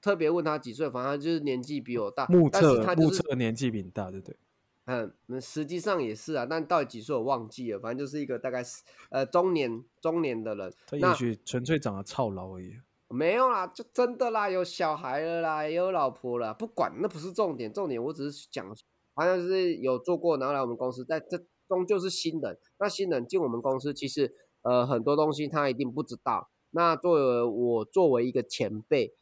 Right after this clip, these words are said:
Speaker 1: 虽然说比他年轻，但作为一个前辈，我是不是有义务跟责任去，呃，教导他、带领他，甚至巴拉巴拉巴拉，呃，把该做的我都有做。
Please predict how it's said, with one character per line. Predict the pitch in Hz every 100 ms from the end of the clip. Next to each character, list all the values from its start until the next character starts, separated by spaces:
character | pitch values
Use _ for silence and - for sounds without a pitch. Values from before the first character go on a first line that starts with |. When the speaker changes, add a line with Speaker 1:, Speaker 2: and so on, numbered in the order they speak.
| _
Speaker 1:
虽 | -
然 | 165
说 | 170
比 | 175 120
他 | 143 135 139 -
年 | - 123 117
轻， | 127 139 131
但 | 151
作 | 143
为 | 139
一 |
个 | 127
前 | - 117
辈， | 143
我 | 120
是 | 101 143
不 | 127
是 | 147
有 | 131 101 - _
义 | - 165 147
务 | 156 135
跟 | 139 135
责 | - 117
任 | 123 135 104
去， | - - 139 - _ -
呃， | 113 113 107
教 | 156 160
导 | 165 120 104
他、 | 127 123
带 | 120 147
领 | 120 104 98
他， | 120 117
甚 | 131
至 | 139
巴 | 120 139
拉 | 123
巴 | - 123
拉 | 123
巴 | 117 123 120
拉， | - _ _
呃， | - 113
把 | 135
该 | 147 160
做 | 160 165
的 |
我 | 120
都 | 104
有 | 113
做。 | 98 127 -